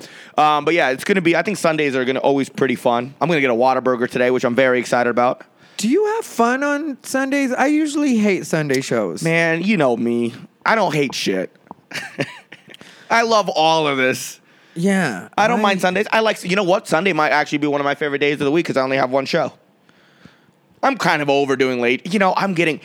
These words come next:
Speaker 1: have you noticed a lot of comedians now, these headliners are doing, like, Cobb's and, like, other comedy clubs and just doing one show on a Friday?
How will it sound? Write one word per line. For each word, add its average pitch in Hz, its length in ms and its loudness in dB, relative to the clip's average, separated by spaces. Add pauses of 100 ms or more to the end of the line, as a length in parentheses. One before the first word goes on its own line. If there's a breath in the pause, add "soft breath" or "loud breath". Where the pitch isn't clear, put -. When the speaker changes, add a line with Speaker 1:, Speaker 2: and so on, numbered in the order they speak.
(220 loud breath)
Speaker 1:
have 226 160 0
you 285 80 2
noticed 202 340 0
a 180 60 0
lot 160 240 2
of 156 60 -4
comedians 147 500 -2
now, 151 160 0
these 139 160 -4
headliners 135 480 0
are 127 100 2
doing, 127 300 0
like, 117 200 0
Cobb's 120 520 0
and, 117 240 -2
like, 117 160 -2
other 120 180 0
comedy 120 300 -2
clubs 120 280 -2
and 120 160 -4
just 113 160 -4
doing 123 200 0
one 123 240 0
show 120 160 0
on 120 80 0
a 117 40 -4
Friday? 123 460 0